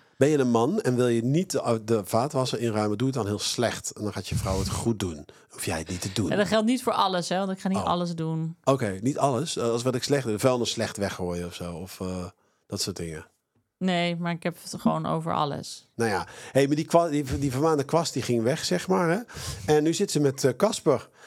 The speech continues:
Speaker 1: Ja, en die trok dan ook nog een soort scoutingpakje aan of zo. En zo'n soort hoed en, en wat moet je nou met zo'n, ja, wat is het? Het is meer iemand die past op zo'n, op zo'n permanent bewoonbaar kamp of
Speaker 2: Komt
Speaker 1: zo,
Speaker 2: daar nog
Speaker 1: vind
Speaker 2: een
Speaker 1: je
Speaker 2: andere
Speaker 1: niet?
Speaker 2: man?
Speaker 1: Ja, ik weet het niet.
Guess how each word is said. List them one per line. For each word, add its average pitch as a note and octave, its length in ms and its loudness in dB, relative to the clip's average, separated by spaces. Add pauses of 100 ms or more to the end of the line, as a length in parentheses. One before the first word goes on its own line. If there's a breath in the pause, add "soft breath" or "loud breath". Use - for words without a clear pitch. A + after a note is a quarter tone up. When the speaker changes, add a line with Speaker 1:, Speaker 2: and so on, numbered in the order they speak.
(180 loud breath)
Speaker 1:
Ja, C#3+ 240 4
en A#2+ 60 -2
die C3+ 120 0
trok D#3 220 -2
dan D3+ 120 4
ook D#3+ 80 0
nog D#3+ 100 -4
een D#3 60 -4
soort D#3 180 -2
scoutingpakje F3 760 0
aan D#3+ 220 2
of F3 80 -4
zo. F#3+ 300 2
En D#3+ 100 0
zo'n B2+ 160 0
soort C3 300 -4
hoed B2 480 0
en, B2 320 -2
en A#2 360 -4 (600 loud breath)
wat A#2 100 0
moet D#3+ 100 2
je G3 80 4
nou B2+ 140 2
met A2 140 0
zo'n, G#2+ 380 0
ja, B2 220 0
wat A2+ 140 -6
is D#3 160 -4
het? A2+ 260 -2
Het C3 140 -10
is C#3 120 -2
meer E3 140 2
iemand E3+ 240 0
die D3 100 -6
past D#3 300 0
op C3+ 120 0
zo'n, C3+ 360 0 (420 loud breath)
op D#3 140 4
zo'n C#3+ 180 2
permanent D3+ 500 4
bewoonbaar C#3 460 4
kamp D#3+ 300 2
of F#2+ 60 -10
Speaker 2:
Komt C#4 100 6
Speaker 1:
zo, D#4 60 4
Speaker 2:
daar C#4+ 160 4
nog A3+ 100 2
Speaker 1:
vind A3 100 2
Speaker 2:
een G3 80 4
Speaker 1:
je G#3 60 2
Speaker 2:
andere G3 100 2
Speaker 1:
niet? F#3+ 100 2
Speaker 2:
man? B3 220 2 (640)
Speaker 1:
Ja, A#2 200 -2
ik A#2 200 -4
weet D3+ 160 4
het G3+ 100 -4
niet. - 380 0